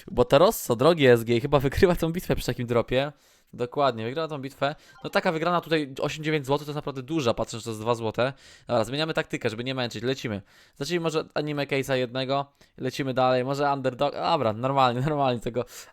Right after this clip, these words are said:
underdoga nie męczyliśmy, to dalej go nie męczmy, lećmy, e, normalnie. Kurde, no, będzie tutaj syzyf, będzie tu syzyf, wtaczanie kuli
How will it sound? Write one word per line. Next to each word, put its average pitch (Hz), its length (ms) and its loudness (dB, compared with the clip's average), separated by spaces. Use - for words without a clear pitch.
underdoga 139 460 0
nie 143 120 -8
męczyliśmy, 139 460 -12
to 131 80 -12
dalej 131 260 -2
go 127 100 -6
nie 123 100 -8
męczmy, 127 440 -10
lećmy, 120 520 -4
e, 110 280 -8
normalnie. 113 1700 -6
Kurde, 123 320 0
no, 117 300 0
będzie 120 340 -2
tutaj 123 520 2
syzyf, 113 640 -2
będzie 123 240 -6
tu 131 100 -14
syzyf, 117 260 -6
wtaczanie 139 340 -4
kuli 120 380 -6